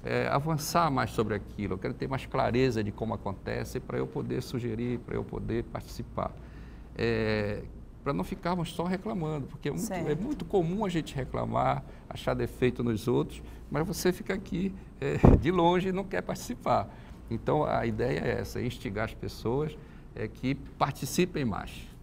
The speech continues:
Speaker 2: Tá certo. Agora, seu José Olímpio, pra gente encerrar, eu gostaria que o senhor dissesse onde essa peça está sendo apresentada, como as pessoas podem assistir, prestigiar, quais são as datas e os horários,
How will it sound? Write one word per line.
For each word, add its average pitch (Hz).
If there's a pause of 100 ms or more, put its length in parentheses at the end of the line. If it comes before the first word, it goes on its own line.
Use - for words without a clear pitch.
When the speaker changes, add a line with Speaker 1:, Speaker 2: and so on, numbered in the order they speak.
Speaker 2:
Tá 185
certo. 156
Agora, 180
seu 196
José 196
Olímpio, 196
pra 196
gente 190
encerrar, 185
eu 175
gostaria 196
que -
o -
senhor 262
dissesse 233 (400)
onde 233
essa 233
peça 180
está 185
sendo 180
apresentada, 175
como 226
as 214
pessoas 202
podem 180 (320)
assistir, 202
prestigiar, 175
quais 208
são 196
as 175
datas 175
e 185
os 170
horários, 175